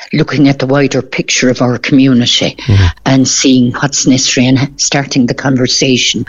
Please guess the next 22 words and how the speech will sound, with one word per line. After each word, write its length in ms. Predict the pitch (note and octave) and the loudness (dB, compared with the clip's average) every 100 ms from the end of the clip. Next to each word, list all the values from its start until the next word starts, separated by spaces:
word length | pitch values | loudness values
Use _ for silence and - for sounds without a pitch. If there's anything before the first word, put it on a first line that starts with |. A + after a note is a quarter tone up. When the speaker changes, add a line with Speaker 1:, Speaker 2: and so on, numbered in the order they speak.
| - - - | -10 -14 -4
Speaker 1:
I 80 | C#3 | 0
do 140 | D#3 | 2
believe 340 | D3+ D#3+ D3+ C3+ | 2 2 2 2
we 100 | B2 | 0
should 300 | - E3+ D#3 | 0 -2 -2
get 160 | - | -6
tougher. 400 | - C3 - - - _ - - | -6 -8 -8 -14 -16 _ -20 -8
Speaker 2:
Yeah. 180 | - F2+ | 0 2
Speaker 1:
Uh, 40 | |
as 280 | - A#2+ C3+ | 2 0 0
I 160 | C#3 B2 | 0 0
was, 340 | C#3 - - - | -4 -8 -10 -4
you 300 | A#2+ D3 B2+ | 0 2 2
know, 100 | B2 | 2
saying 340 | - C#3+ B2 | 0 0 2
earlier, 320 | B2+ B2+ A#2+ B2 | 2 2 0 -2
five 320 | - D#3 C#3+ | -2 0 2
years 360 | C#3 C3 A#2+ | 2 2 0
for 140 | - B2 | -2 -6
carrying 360 | C3+ C3 C3 C3 | -2 2 4 4
a 40 | |
knife, 420 | C#3 D#3 A3 - | 4 2 -2 -6